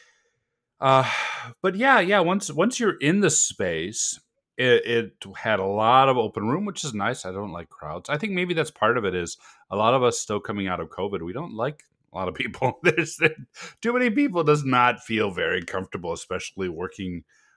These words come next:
uh, from home and, uh, and not being out for a couple of years, as many of us are. That, that would feel pretty crowded. So it, it did feel pretty open and never felt too crowded, which is nice.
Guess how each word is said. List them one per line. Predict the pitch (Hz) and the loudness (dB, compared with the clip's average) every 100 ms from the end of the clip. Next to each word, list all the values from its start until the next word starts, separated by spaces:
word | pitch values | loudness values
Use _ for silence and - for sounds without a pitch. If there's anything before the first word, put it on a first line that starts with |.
| _ | _
uh, | 85 85 | -2 -2
from | 113 95 85 | -4 -8 -2
home | 131 131 123 | 2 4 2
and, | 113 90 85 78 | -2 -2 -6 -6
uh, | 82 78 78 76 | -6 -4 -6 -8
and | - 87 90 | -10 -10 -6
not | 85 90 | -6 -6
being | - 82 | -8 -10
out | 92 151 156 | -2 -2 -2
for | - | -4
a | 123 | -6
couple | 113 120 110 | -2 -2 -2
of | 101 | -6
years, | 98 95 95 - - | -4 -4 -4 -8 -12
as | 87 | -12
many | 85 85 | -12 -10
of | 80 | -10
us | 82 | -2
are. | 160 147 120 - _ _ _ | 4 4 4 0 _ _ _
That, | 95 110 113 - | -4 -2 -2 -6
that | 104 90 _ | -8 -8 _
would | 104 98 82 | -8 -6 -6
feel | - 95 | -6 -8
pretty | 87 85 | -8 -12
crowded. | 80 92 80 78 | -10 -8 -8 -8
So | - 143 | 0 2
it, | 143 | 2
it | 147 | -2
did | 139 202 | -2 0
feel | 196 185 | 2 0
pretty | - - 156 | 0 -4 -4
open | 101 113 180 208 | -4 -4 -4 -4
and | 156 | -2
never | 107 107 | -4 -4
felt | - 104 - | -4 -6 -6
too | 104 | -14
crowded, | - 92 87 107 | -10 -8 -6 -6
which | 101 - | -8 -10
is | 82 | -14
nice. | 80 104 151 - | -10 -8 -8 -12